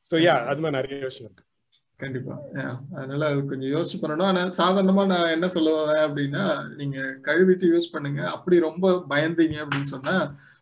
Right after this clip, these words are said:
Speaker 2: முடிஞ்ச வரைக்கும் காய்கறிகள் கழுவிட்டு உங்க கையை கழுவிக்கோங்க. ஆனா எப்படியா இருந்தாலும் குக் பண்ணி தான் சாப்பிட போறோம். அதனால அதுல இருந்து ஒண்ணும் பிரச்சனை ஆகாது.
Speaker 1: Exactly, correct.
Speaker 2: Yeah.
Speaker 1: அது, thank you for pointing out. நீங்க வந்து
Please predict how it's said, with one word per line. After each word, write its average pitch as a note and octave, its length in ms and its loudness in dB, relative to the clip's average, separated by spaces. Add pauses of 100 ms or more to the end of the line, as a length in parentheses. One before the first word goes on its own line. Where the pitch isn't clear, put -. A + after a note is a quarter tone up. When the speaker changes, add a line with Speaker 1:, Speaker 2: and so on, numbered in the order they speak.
(100)
Speaker 2:
முடிஞ்ச F#3 260 8
வரைக்கும் F3 440 6 (340)
காய்கறிகள் D3 640 2 (420)
கழுவிட்டு D#3+ 440 4
உங்க D3+ 220 4
கையை C#3+ 280 2
கழுவிக்கோங்க. C#3 640 0
ஆனா D3+ 120 -6
எப்படியா D3+ 440 0
இருந்தாலும் F#3 220 4
குக் F3 180 2
பண்ணி F3+ 180 2
தான் F3 100 2
சாப்பிட C#3+ 400 -2
போறோம். C3 300 -10
அதனால C3+ 380 -8
அதுல C#3 260 -6
இருந்து D3 180 -6
ஒண்ணும் C#3 220 -6
பிரச்சனை C3 360 -16
ஆகாது. B2+ 320 -14 (400)
Speaker 1:
Exactly, D#3 580 2
correct. D3+ 320 2
Speaker 2:
Yeah. A#2 120 -6
Speaker 1:
அது, C#3 400 -2
thank D#3 220 0
you E3+ 120 -4
for C#3 180 -6
pointing C#3 380 -2
out. A2+ 200 -8
நீங்க F3+ 220 4
வந்து G3 240 2